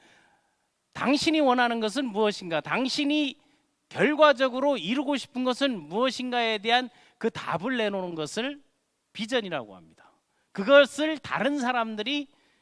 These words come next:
공유하고 보았을 때, 보여졌을 때 비전이라고 하는 것이고, 만약에 비전을 갖고 있는데 현재는 말할 수 없다, 말할 수 없는, 드러내지 않는 비전을 일종의 성공 전략이라고 하는 것입니다. 다음 미션이라는 것은,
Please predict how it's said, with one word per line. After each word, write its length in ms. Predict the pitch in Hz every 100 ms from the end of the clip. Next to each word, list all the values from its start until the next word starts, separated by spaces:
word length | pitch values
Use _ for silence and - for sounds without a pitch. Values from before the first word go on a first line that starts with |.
| - 131
공유하고 560 | 214 277 277 262 240
보았을 520 | 190 226 247 - 214
때, 200 | 190 220
보여졌을 760 | 180 185 240 247 226 220 214 202
때 280 | 240 240 226
비전이라고 640 | - 180 240 233 220 214 190
하는 160 | 175
것이고, 480 | 151 135 151 180 139 _ _ _ _
만약에 520 | - 139 254 302 294
비전을 500 | 240 202 202 294 294
갖고 280 | 269 262 262
있는데 640 | 247 226 214 214 220 127 107
현재는 460 | - 285 269 302 294
말할 380 | 196 190 247
수 140 | 254 254
없다, 440 | 214 - 196 120 _ _ _ _ _
말할 420 | - 120 208 269 262
수 200 | - 269
없는, 440 | 254 254 214 101 -
드러내지 520 | 190 262 269 254 233
않는 280 | 233 226 202
비전을 500 | 185 185 202 269 262 - -
일종의 600 | 147 208 - 208 240 226
성공 420 | - 233 226 214
전략이라고 840 | 160 156 175 175 165 151 165 254 220
하는 200 | 170 143
것입니다. 500 | 120 - 87 87 _ _ _ _ -
다음 200 | 202 254
미션이라는 720 | 208 262 330 311 285 269 233
것은, 460 | 196 - 240 165